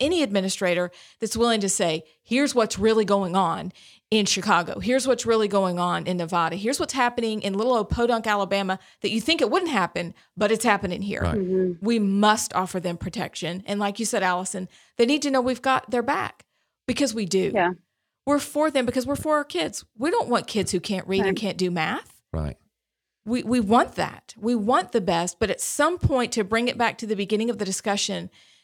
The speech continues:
Speaker 1: the state board, this, the, the,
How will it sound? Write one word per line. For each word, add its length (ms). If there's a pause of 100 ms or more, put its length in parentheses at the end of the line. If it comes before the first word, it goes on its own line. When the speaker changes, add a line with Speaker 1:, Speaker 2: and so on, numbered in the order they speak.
(160)
Speaker 1:
the 80
state 500
board, 480 (640)
this, 300
the, 360
the, 380